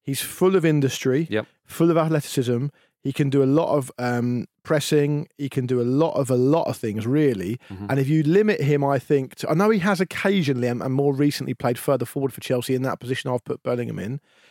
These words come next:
Speaker 1: He's not gonna get in ahead of Bellingham, obviously. He can play further back.
Speaker 2: Mm-hmm.
Speaker 1: I think if you have more legs in there, particularly when you take into account that Phillips, unless he moves in January, isn't gonna play an awful lot of football, I think Gallagher becomes an attractive option.
Speaker 2: Mm-hmm.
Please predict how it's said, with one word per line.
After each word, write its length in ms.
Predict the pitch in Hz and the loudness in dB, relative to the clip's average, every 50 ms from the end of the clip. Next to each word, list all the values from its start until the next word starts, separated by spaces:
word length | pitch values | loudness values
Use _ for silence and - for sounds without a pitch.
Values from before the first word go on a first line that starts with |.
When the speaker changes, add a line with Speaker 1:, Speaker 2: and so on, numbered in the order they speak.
| _ _ | _ _
Speaker 1:
He's 140 | - 135 135 | -4 -2 0
not 160 | 160 175 156 | 0 0 0
gonna 140 | 139 139 135 | -2 -2 0
get 120 | 123 139 - | 0 0 -2
in 60 | 120 | -2
ahead 120 | 120 113 113 | -2 -2 -2
of 80 | 107 | -2
Bellingham, 300 | - 101 98 101 98 95 - - | -4 -4 -4 -4 -4 -6 -6 -8
obviously. 520 | - 113 92 107 104 - - - - - 131 - _ _ _ _ _ _ _ _ _ _ _ _ _ _ | -10 -8 -6 -6 -6 -6 -8 -10 -10 -10 -10 -12 _ _ _ _ _ _ _ _ _ _ _ _ _ _
He 160 | - 147 147 143 | -4 -2 -2 -2
can 420 | - - - - 185 185 175 160 | -2 -4 -2 0 0 0 0 0
play 260 | - - 160 151 139 | 0 2 2 2 2
further 280 | 127 - 120 113 - - | 0 -2 -4 -6 -6 -8
back. 280 | - - - - - - - - | -10 -10 -10 -10 -12 -16 -16 -12
Speaker 2:
Mm-hmm. 140 | 95 98 98 - | -12 -12 -8 -6
Speaker 1:
I 80 | - 143 | -4 -2
think 240 | - - 151 131 139 | 0 0 0 0 0
if 120 | 131 110 | -2 0
you 160 | 147 151 147 | 0 0 0
have 380 | 135 156 190 208 202 170 160 - _ _ _ _ _ _ _ | 0 0 0 0 0 -2 -4 -10 _ _ _ _ _ _ _
more 300 | - 156 156 156 156 156 | -4 0 2 4 4 4
legs 380 | 151 151 170 190 196 165 - - | 4 6 4 4 4 2 0 0
in 160 | 139 120 120 | 0 0 0
there, 300 | 110 95 110 139 175 175 _ _ _ _ _ _ | 0 -2 -2 -2 -4 -4 _ _ _ _ _ _
particularly 360 | - 139 - 208 190 - 175 165 | -8 -4 -2 -2 0 0 0 0
when 60 | 165 | 0
you 40 | 151 | 0
take 240 | - 170 160 143 - | 0 0 0 0 0
into 200 | 143 131 - 147 | -2 0 2 0
account 320 | 139 - 151 151 143 135 | 2 2 0 0 0 -2
that 100 | 117 - | -4 -6
Phillips, 420 | - - 160 147 139 135 - - - | -4 0 2 2 2 2 0 -2 -4
unless 260 | 135 131 147 143 - | -2 -2 -2 -2 -2
he 100 | 147 139 | -2 0
moves 340 | 139 135 135 135 131 120 139 | 0 2 0 0 0 -2 -4
in 80 | 131 | -4
January, 380 | 123 117 135 131 131 127 117 123 | -2 -2 -2 -2 0 0 0 -2
isn't 140 | 127 120 131 | -2 -2 -2
gonna 140 | 127 131 127 | -4 -4 -4
play 180 | - 135 127 | -4 -4 -2
an 60 | 123 | -2
awful 200 | 123 120 - 127 | -2 -4 -2 -2
lot 80 | 120 73 | -2 -2
of 60 | 80 - | -4 -4
football, 500 | - 160 - - - 76 71 117 135 - _ _ _ _ _ _ _ _ _ - | -4 -6 -6 -4 -6 -8 -8 -8 -8 -10 _ _ _ _ _ _ _ _ _ -6
I 40 | 135 | -4
think 180 | 151 147 - - | -4 -4 -4 -4
Gallagher 360 | - 151 147 143 131 131 135 | -2 0 0 0 0 0 0
becomes 360 | 123 127 - 147 139 135 131 | -2 -2 -2 0 0 0 0
an 80 | 127 131 | -2 -2
attractive 480 | 127 - - - - - - - 120 | -2 -2 -2 -2 -2 -2 -4 -4 -2
option. 420 | 127 - - - - 127 - - - | -2 -2 -4 -6 -10 -10 -10 -10 -12
Speaker 2:
Mm-hmm. 140 | 87 90 | -14 -14